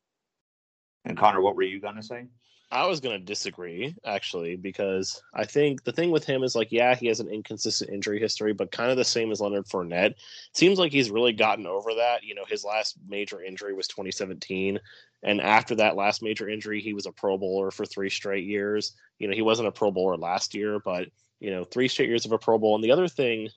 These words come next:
Speaker 2: with offensive tackles, too, and I think we've seen this, it's something that I don't think a lot of people would have expected, but it's something that we've seen a lot recently, is that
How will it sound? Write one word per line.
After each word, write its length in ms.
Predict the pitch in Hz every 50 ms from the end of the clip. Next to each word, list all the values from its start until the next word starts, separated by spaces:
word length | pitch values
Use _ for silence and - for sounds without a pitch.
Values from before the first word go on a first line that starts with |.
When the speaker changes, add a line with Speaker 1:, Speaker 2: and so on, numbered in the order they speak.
| _ _ _
Speaker 2:
with 140 | - 113 110 -
offensive 420 | 90 98 101 - 113 104 104 90
tackles, 420 | - - 95 98 101 - 107 95 -
too, 380 | - - 101 90 95 104 123 127 - - _ - _ _ _ _ -
and 80 | -
I 40 | 110
think 140 | - 151 156
we've 140 | 147 123 110
seen 320 | - - - 120 127 120
this, 400 | 110 107 101 101 - - - - - - _ _ _ _
it's 140 | - 123 -
something 220 | - 185 185 202 190
that 140 | 165 147
I 60 | 120 120
don't 180 | 131 139 139
think 140 | - 135 120
a 20 |
lot 180 | 107 104 107 117
of 60 | 113
people 240 | - 123 117 110 101
would 100 | 107 107
have 80 | 101 98
expected, 840 | 90 - - - - - 90 90 - - - 135 147 151 165 175 - - _ _
but 120 | - 117 110
it's 100 | 104 -
something 200 | - 143 151 143
that 120 | 123 -
we've 160 | - 101 101
seen 300 | - - - 113 110 113
a 80 | 101 95
lot 240 | 95 92 87 73 -
recently, 420 | 92 104 107 - - 90 95 95
is 100 | 92 92 -
that 240 | 101 92 90 87